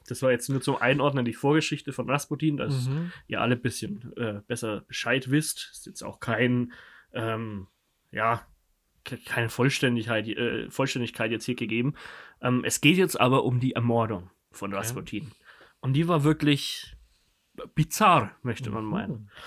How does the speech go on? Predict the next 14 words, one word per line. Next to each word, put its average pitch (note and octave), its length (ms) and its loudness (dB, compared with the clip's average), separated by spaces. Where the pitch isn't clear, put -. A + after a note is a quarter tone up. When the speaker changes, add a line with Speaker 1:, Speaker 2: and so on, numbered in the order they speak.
Speaker 1:
Ähm, C3+ 600 4
es - 180 0
gab E3 320 4
dann D3+ 160 2
einen D3 300 4
russischen D#3 440 2
Fürsten, F#3 720 2
der, B2+ 500 4
ähm, B2 360 2
großer C3 580 4
Kritiker D3 440 2
Rasputins C3 540 -2
war, C#3 340 -2
ähm, C3 560 2